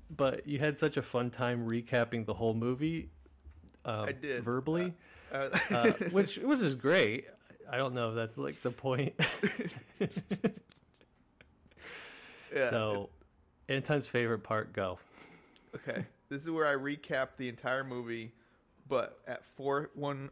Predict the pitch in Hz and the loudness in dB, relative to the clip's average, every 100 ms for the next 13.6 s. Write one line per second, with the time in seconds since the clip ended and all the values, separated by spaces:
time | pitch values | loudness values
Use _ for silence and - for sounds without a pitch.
0 | - 123 110 - 160 156 151 147 135 - | -2 0 0 -2 0 0 0 -4 -4 -6
1 | 117 - 135 101 - 110 107 - 113 113 | -10 -8 -8 -8 -10 -10 -8 -8 -8 -6
2 | 117 113 139 139 - - - 107 - - | -6 -6 -10 -10 -12 -12 -14 -18 -16 -16
3 | - 110 127 107 _ _ _ _ _ _ | -14 -14 -16 -16 _ _ _ _ _ _
4 | _ _ _ _ 131 123 113 110 - - | _ _ _ _ -4 -2 -4 -12 -20 -20
5 | _ _ _ _ _ _ _ _ 143 165 | _ _ _ _ _ _ _ _ 2 2
6 | 156 170 190 190 185 143 156 151 165 147 | 2 4 4 4 2 2 2 0 -4 -4
7 | 131 123 127 131 123 117 113 110 - 113 | -2 -2 -2 -2 0 0 0 -4 -10 -12
8 | 110 107 120 117 117 - _ 127 117 110 | -12 -2 0 2 0 -10 _ -4 -2 -2
9 | 104 123 117 107 104 107 101 101 101 107 | -6 -4 -4 -6 -6 -2 -2 -2 -4 -4
10 | 101 101 107 113 135 131 - 110 113 113 | -6 -8 -8 -8 -6 -6 -4 -6 -6 -8
11 | 104 - 101 - 98 117 - - _ - | -8 -8 -8 -8 -12 -12 -16 -20 _ -14
12 | 98 101 104 - 147 190 196 _ _ _ | -12 -12 -14 -8 -4 -4 -4 _ _ _
13 | _ _ _ 117 113 | _ _ _ -4 -4